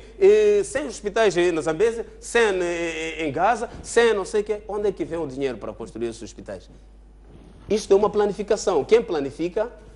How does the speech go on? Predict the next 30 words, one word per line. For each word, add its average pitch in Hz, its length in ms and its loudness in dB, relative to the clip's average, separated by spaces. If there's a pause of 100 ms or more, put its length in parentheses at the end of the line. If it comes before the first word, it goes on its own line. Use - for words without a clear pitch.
(140)
tem 165 200 4
que 156 60 -10
saber 147 560 -2
como 156 220 -2
é 170 60 -4
que 147 100 -12
vai 156 100 -2
fazer 156 300 -2
as 180 120 -10
coisas. 139 400 0
Neste 208 240 -2
momento 160 400 0 (160)
foi 185 220 2
planificado 151 760 0 (180)
desta 139 300 -4
forma. 123 400 -4
É 170 80 -6
preciso 170 420 -4
ver. 110 300 -6 (320)
Eu, 233 320 2
eu, 185 200 0
eu 208 160 4
sou 196 120 -2
da 143 120 0
Zambésia 131 340 -2
e 123 60 0
gosto 127 240 -6
da 120 80 -4
minha 123 180 -2
província. 120 460 -8